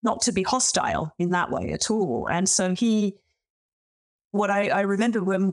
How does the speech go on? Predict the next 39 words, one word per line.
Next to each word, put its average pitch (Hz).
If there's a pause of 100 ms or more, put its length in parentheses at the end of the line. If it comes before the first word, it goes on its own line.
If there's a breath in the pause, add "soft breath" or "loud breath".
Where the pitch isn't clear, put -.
(120)
we 202
f-, -
first 240
laid 202
eyes 185
on 185
each 175
other 180
was 185
that 190
he 240
was 208
going 202 (240)
in 208
much 254
closer 240
to 196
take - (220)
his 240
photograph, 160 (160)
whereas 190
I 208
had 208
been 190
hanging 190
back. -
I 170
was 175
a 180
little 180
bit -
timid. 165
He's 180
a 175
kind 180
of 180
quite -
large 170 (140)
beasts. -